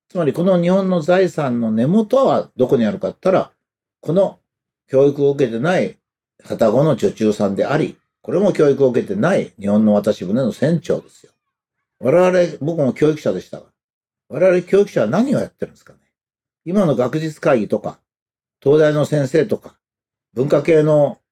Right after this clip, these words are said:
いろんな人間性を研究してるいろんな先生方は何をやってるんですか。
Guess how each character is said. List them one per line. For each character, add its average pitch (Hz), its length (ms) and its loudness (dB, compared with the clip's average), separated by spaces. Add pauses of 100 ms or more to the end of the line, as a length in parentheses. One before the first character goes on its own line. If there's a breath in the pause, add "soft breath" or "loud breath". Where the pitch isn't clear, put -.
(440)
い 104 80 -12
ろ 160 180 4
ん 165 60 2
な 151 340 -2 (340)
人 143 220 -2
間 160 220 -2
性 147 200 2
を 139 120 2
研 147 220 -4
究 151 140 -2
し - 80 -18
て 165 100 -4
る 143 120 0
い 120 40 -2
ろ 139 140 2
ん 156 60 -2
な 147 120 -2
先 139 200 -4
生 156 120 -2
方 147 260 -2
は 92 100 -6
何 190 340 0
を 113 60 0
や 101 100 -6
っ - 20 -20
て - 160 -20
る - 60 -20
ん - 40 -20
で - 60 -20
す - 100 -20
か。 - 80 -20